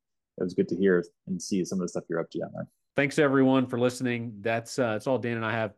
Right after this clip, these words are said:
Speaker 2: but quick hits first. Um, all right, here we go. Lightning round. Pebble or Cypress? Because you may or may not have a trip coming up to the, uh, Monterey Peninsula.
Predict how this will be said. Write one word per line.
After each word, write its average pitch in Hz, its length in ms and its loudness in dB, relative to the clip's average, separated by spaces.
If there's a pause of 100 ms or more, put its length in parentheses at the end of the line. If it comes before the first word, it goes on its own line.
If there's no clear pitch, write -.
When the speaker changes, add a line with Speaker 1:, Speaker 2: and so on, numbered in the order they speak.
Speaker 2:
but 107 240 -2 (220)
quick 143 240 0
hits 127 260 0
first. 117 460 -4 (500)
Um, 98 300 -8
all 123 80 2
right, 110 100 2
here 120 120 -2
we 117 120 -2
go. 104 200 0
Lightning 101 380 -6
round. 90 300 -8 (800)
Pebble 139 240 0
or 131 140 4
Cypress? 113 800 -4
Because 104 200 -6
you 113 100 -2
may 110 220 2
or 104 80 4
may 104 180 0
not 95 220 -2
have 104 180 -6
a 85 60 -10
trip - 420 -2
coming 90 360 -6
up 82 280 -4
to 87 140 -8
the, 80 280 -6
uh, 73 200 -6 (260)
Monterey 82 380 -8
Peninsula. 76 600 -18